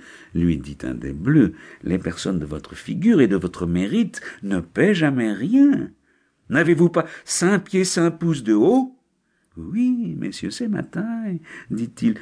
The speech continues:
en faisant la révérence. « Ah, monsieur, mettez-vous à table. Non seulement nous vous défrayerons, mais nous ne souffrirons jamais qu'un homme comme vous manque d'argent.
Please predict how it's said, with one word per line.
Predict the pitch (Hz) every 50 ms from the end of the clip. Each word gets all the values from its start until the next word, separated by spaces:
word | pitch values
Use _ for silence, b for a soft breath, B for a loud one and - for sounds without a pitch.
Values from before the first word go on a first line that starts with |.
| B B B
en | 107 107 107
faisant | - - 104 92 90 95 87
la | 87 85 82
révérence. « | 80 85 82 73 80 80 71 76 78 80 B B B B B
Ah, | 87 98 101 101 95 95 95 90
monsieur, | 87 85 85 - - 107 - - _
mettez-vous | - 80 87 113 117 95 82 - 101 98 92 80 78 80 120 143 143 - 87
à | 80
table. | - - _ - 170 208 202 - 135 - - - - - - - - - - - - - - - - B B B B B B B -
Non | 95 117 143 147
seulement | 147 151 151 139 139 139 139 135 131 120 117 113 B B B -
nous | 107 117 123
vous | 123 117 117
défrayerons, | 104 90 104 101 101 - - - - - 95 95 98 107 117 165 233 247 247 226 196 - B B B B B B
mais | 101 117 135 147
nous | 147 147
ne | 135 123
souffrirons | 110 - - 113 104 - - 82 87 85 71 67 64
jamais | - - 69 82 95 92 113 98
qu'un | - 131 127 117 107 104
homme | 104 95 87 82 82 80
comme | - 78 80 78 82
vous | 135 226 233
manque | 202 131 107 104 98 87 - 67
d'argent. | 82 101 151 190 185 170 196 226 262 269 269 247 165 170 -